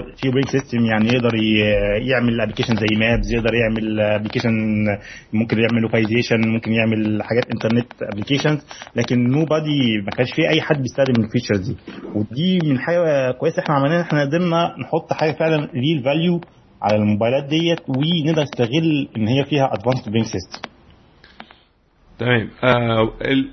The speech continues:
Speaker 2: يعني إحنا ممكن نقول حتى من، من ضمن الحاجات اللي كانت، آه، يعني، آه، أعتقد إن إحنا استفدنا بيها في الفترة دي كويس، إن إحنا كنا فعلا كلنا طلبة أو لسه مخرج-، مخلصين ال-، ال-، ال-،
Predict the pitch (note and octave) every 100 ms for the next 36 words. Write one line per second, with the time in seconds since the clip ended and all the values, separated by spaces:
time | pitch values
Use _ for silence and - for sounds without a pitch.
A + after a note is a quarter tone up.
0 | - A#2+ A#2+ C3+ E3 C#3+ B2+ A#2+ D#3+ E3+
1 | C#3 A2 C#3+ - D3+ B2+ B2 B2 A#2+ G#2+
2 | D3+ D3 A2 C3+ C3+ G#2+ A#2 B2 A#2+ -
3 | F#2 F2+ - - F2+ F2 F2 F2 E2+ E2
4 | - - - - G#2+ C3 B2 A#2+ C3 B2
5 | - A#2 A2+ B2 - A#2 A2+ A#2 B2 B2
6 | A#2 C3 C#3+ B2 A2+ G#2+ D3 D3+ B2 G#2
7 | C3 B2 G#2+ - - - C3+ A2+ B2+ -
8 | F#2 F#2 G#2 B2+ - F#2+ - - - G2+
9 | G2 B2+ A#2 G2+ - F#2 - - F#2 F2
10 | F2 E2+ -